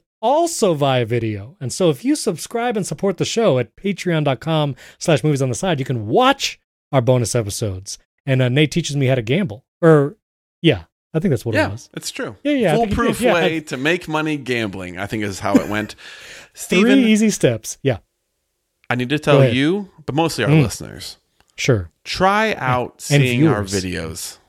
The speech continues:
Speaker 2: See our faces.
Speaker 1: Listeners and
Speaker 2: And
Speaker 1: viewers.
Speaker 2: vi-, oh,
Speaker 1: We have
Speaker 2: and
Speaker 1: view-,
Speaker 2: viewers too.
Speaker 1: viewers now.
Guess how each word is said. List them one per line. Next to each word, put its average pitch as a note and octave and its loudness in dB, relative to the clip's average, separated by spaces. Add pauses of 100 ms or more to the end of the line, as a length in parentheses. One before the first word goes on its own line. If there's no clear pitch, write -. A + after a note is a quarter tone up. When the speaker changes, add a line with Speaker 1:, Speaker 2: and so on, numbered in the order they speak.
(100)
Speaker 2:
See F#3+ -2
our F#3 2
faces. G2+ -2 (140)
Speaker 1:
Listeners C#3+ 4
and C3 2
Speaker 2:
And B2+ -2
Speaker 1:
viewers. A#2+ -4 (360)
Speaker 2:
vi-, B2+ -6
oh, A3 -4
Speaker 1:
We A3 -4
have A2 -6
Speaker 2:
and E3 0
Speaker 1:
view-, B2 -2
Speaker 2:
viewers G#3 0
too. D3+ 0
Speaker 1:
viewers D3+ -2
now. G2+ -8